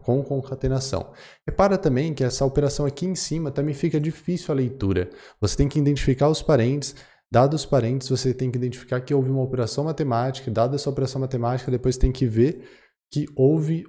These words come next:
uma concatenação, que é uma junção do, do string, da string com o número, transformando tudo em string. Repara que tudo que é soltado aqui é uma string de fato. Se você quiser verificar lá se é string, lembra lá no vídeo anterior aí,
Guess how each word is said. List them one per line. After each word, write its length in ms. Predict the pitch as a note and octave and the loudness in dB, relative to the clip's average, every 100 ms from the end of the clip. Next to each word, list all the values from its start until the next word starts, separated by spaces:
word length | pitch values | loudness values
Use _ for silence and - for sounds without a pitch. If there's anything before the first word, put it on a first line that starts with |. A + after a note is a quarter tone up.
| - | -4
uma 240 | C#3+ D3 | -2 -4
concatenação, 1160 | C#3+ - E3+ F3+ E3+ E3+ E3 D#3 - C#3 D3+ D#3+ | -6 -2 -2 0 -2 -2 -2 -2 0 0 0 -4
que 140 | - | 0
é 40 | C#3+ | 2
uma 160 | C#3+ | 2
junção 720 | B2+ E3 E3 - A#2 F2+ F#2 - _ _ _ A#2 | -2 -2 -4 -2 -2 -2 -4 -12 _ _ _ -4
do, 280 | A#2 A2+ A2 | 0 0 0
do 100 | B2 | 0
string, 400 | B2+ - E3 D3 | -2 -6 -6 0
da 100 | C#3+ | -2
string 380 | C3+ D#3+ E3+ | 0 -2 -2
com 140 | E3 F3 | -2 0
o 40 | |
número, 300 | D#3+ D3+ E3+ | 0 0 0
transformando 540 | D#3 D#3 - D#3+ E3 D#3+ | -2 -4 -4 -4 -2 -4
tudo 420 | - F#3 F#3 - | -2 -2 -2 -4
em 240 | F3 F3 - | -6 -6 -4
string. 500 | F#3 - D3 D3 G2 | -6 -4 -4 -2 -2
Repara 320 | F#2+ - B2+ | -4 -2 -2
que 80 | B2 | -2
tudo 220 | - D#3 | -4 -4
que 140 | - | -4
é 40 | E3 | -4
soltado 760 | - - D#3 D#3+ D3+ C3+ D3 | -4 -2 0 -2 -2 -2 0
aqui 300 | C#3 C#3 C#3 - - - | -2 -2 -4 -6 -20 -4
é 80 | A#2+ | -2
uma 160 | C3+ | -2
string 320 | C#3 - B2+ | -4 -4 -2
de 120 | A#2+ C#3+ | -2 -4
fato. 400 | - - - - | -4 -6 -10 -18
Se 320 | - _ - | -20 _ 0
você 80 | A#2 | 2
quiser 160 | A2+ | 4
verificar 560 | A#2+ B2+ C3 C3 G2 A#2+ | 2 2 0 -2 0 0
lá 140 | A#2 | 0
se 160 | G2 - | -2 -2
é 20 | |
string, 420 | G#2 - A#2+ D#3 | -4 -2 -2 0
lembra 380 | C3+ G#2 C3 B2+ | 0 0 0 2
lá 160 | A#2 A#2+ | 4 4
no 100 | B2 | 2
vídeo 220 | A2+ B2 | 2 0
anterior 460 | A#2 D3 C3 C3+ C3+ | 2 4 6 6 6
aí, 200 | A#2 | 4